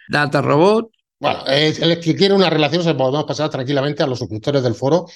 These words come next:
Speaker 2: en Slack, como todos sabéis.
Speaker 1: Eh, pero hay que tener en cuenta también, Paco Pepe, una,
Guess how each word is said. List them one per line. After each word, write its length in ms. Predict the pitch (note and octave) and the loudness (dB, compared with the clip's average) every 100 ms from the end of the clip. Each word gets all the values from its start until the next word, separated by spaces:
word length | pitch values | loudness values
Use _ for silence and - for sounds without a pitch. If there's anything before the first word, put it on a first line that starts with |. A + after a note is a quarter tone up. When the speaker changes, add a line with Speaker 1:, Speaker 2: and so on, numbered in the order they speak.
| - _ | -20 _
Speaker 2:
en 220 | - G#2+ | -6 -4
Slack, 360 | G2+ E3 - - | 0 0 -2 -6
como 160 | A2 A2 | -4 0
todos 240 | C3 A2+ | 0 0
sabéis. 280 | - E2+ E2+ - - | -2 -6 -12 -12 -6
Speaker 1:
Eh, 80 | F#3+ | 0
pero 100 | G3 | 2
hay 60 | |
que 80 | G#3 | 2
tener 220 | A3 G#3+ | 0 0
en 60 | F#3 | 0
cuenta 300 | G3+ F#3+ F#3 | -2 -2 -2
también, 280 | F3+ F#3+ F3+ | -2 -2 -2
Paco 200 | F3 F3 | -2 -4
Pepe, 240 | F3+ F3+ | -4 -4
una, 320 | E3+ D#3 - | -2 -4 -6